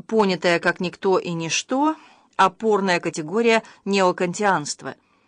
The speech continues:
Философское определение ценности как значимости объекта, в отличие от его сущностных характеристик, одним из первых сформулировал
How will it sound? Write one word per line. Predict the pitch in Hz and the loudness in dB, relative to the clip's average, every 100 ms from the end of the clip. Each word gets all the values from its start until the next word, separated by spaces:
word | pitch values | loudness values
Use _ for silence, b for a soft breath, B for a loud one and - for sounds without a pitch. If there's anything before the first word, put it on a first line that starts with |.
| _ | _
Философское | - 190 202 262 - 196 175 | 0 0 2 -2 0 0 0
определение | 165 175 185 196 196 180 180 | -2 -4 -2 2 2 2 -2
ценности | 180 269 294 254 190 - 165 | -2 0 2 2 -2 -4 -4
как | 165 147 | -4 -4
значимости | 170 208 202 185 180 - | 0 2 2 -4 -6 -2
объекта, | 180 156 147 190 240 - 175 151 B B B | -2 -2 -4 -2 -2 -2 -6 -6 B B B
в | 165 | -2
отличие | 185 180 165 - 214 233 | 0 0 -2 -2 0 0
от | - 160 | 0 -2
его | 156 170 185 175 B B B - | -4 2 2 2 B B B -10
сущностных | - 254 269 226 190 180 165 - b b | -4 -2 0 -2 -4 -6 -8 -10 b b
характеристик, | - 208 185 190 233 247 233 - B _ | 0 0 2 -2 0 -2 -4 -4 B _
одним | 175 170 214 202 | -4 0 -2 -2
из | 208 - | -2 -4
первых | - 226 185 139 - | -2 2 2 0 -8
сформулировал | - 151 143 143 175 180 185 | -10 -10 -8 -4 -4 0 -2